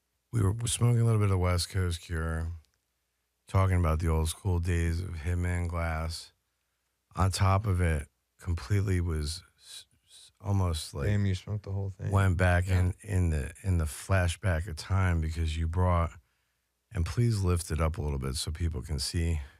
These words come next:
Speaker 1: in the camera. Yeah, is the ori-, an original Swiss percolator made by none other than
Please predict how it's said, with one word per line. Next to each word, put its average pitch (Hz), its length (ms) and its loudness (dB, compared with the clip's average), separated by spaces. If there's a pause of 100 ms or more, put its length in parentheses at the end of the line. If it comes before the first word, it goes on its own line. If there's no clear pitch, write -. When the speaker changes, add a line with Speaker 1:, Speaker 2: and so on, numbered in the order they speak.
(120)
Speaker 1:
in 85 200 -2
the 71 60 -4
camera. 78 640 -2 (800)
Yeah, 78 300 0
is 82 280 0
the 76 340 0
ori-, 85 300 0
an 87 180 0
original 87 640 0
Swiss 90 460 -2
percolator 80 920 -2 (840)
made 87 300 2
by 82 300 2
none 85 260 2
other 82 440 2
than 76 340 -2